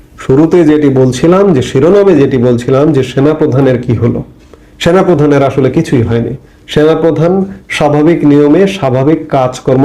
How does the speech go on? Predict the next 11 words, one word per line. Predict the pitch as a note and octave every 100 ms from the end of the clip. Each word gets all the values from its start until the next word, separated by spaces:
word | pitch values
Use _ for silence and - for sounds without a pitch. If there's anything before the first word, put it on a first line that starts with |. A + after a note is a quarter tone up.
| D3+
করে | D3 C3 B2+
যাচ্ছেন, | C#3 - E3+ E3+
স্বাভাবিক | A#2+ B2 C3+ C3+ -
কাজকর্মেই | F3+ - - D3 C3 D#3 E3+ E3 - - - C#3 E3+
আছেন | - G3 A3+ B3 - - - _ _ _ _ -
এবং | D3+ D#3+ G#3+ D4+ - - - _ _ -
আমরা | C#3+ D3
প্রত্যাশা | D#3 D#3 - D#3+ D#3+ D3+
করি | C#3 G3+ - - - _
তিনি | C#3+ C3+
তার | C3